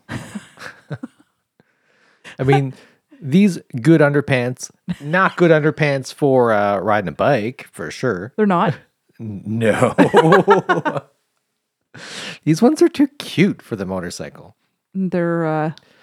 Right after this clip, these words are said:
Speaker 2: they're more, um, cute and less, like, uh, less, uh,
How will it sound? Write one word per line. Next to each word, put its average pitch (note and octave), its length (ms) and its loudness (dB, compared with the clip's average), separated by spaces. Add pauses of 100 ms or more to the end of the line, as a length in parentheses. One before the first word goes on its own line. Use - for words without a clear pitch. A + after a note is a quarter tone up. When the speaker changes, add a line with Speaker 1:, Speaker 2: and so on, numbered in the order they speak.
(140)
Speaker 2:
they're G3 220 0
more, F#3+ 480 0
um, E3 380 -2
cute F3+ 440 -2
and D#3+ 220 -6
less, E3 360 -6
like, D#3 300 -6 (680)
uh, D#3 540 -6
less, E3+ 520 -4
uh, D#3+ 440 -2